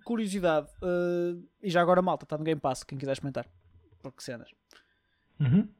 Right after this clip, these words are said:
Speaker 1: Outra cena que eu experimentei e joguei, tipo, dez minutos porque não tive tempo, depois saí de ca-, fui sair, foi Psychonauts dois.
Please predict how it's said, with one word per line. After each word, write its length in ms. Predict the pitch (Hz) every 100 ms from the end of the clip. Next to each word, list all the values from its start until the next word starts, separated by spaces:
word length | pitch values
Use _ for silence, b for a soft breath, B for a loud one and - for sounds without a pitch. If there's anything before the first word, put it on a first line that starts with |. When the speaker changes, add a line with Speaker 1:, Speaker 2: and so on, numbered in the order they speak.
| _
Speaker 1:
Outra 220 | 269 302
cena 200 | 277 302
que 80 | 269
eu 60 | 277
experimentei 920 | - - - 269 254 233 - 196 180
e 40 |
joguei, 280 | 151 165 190
tipo, 200 | 180 170
dez 300 | 139 190 175
minutos 360 | 170 175 170 165
porque 220 | - 143
não 100 | 175
tive 240 | 175 185 131
tempo, 180 | 151
depois 220 | 143 160 -
saí 320 | 156 143 147
de 120 | 156
ca-, 180 | - 180
fui 140 | 151 151
sair, 360 | 156 147 170 b b b _
foi 320 | - 240 262
Psychonauts 580 | - 247 233 247 247 233
dois. 240 | 202 175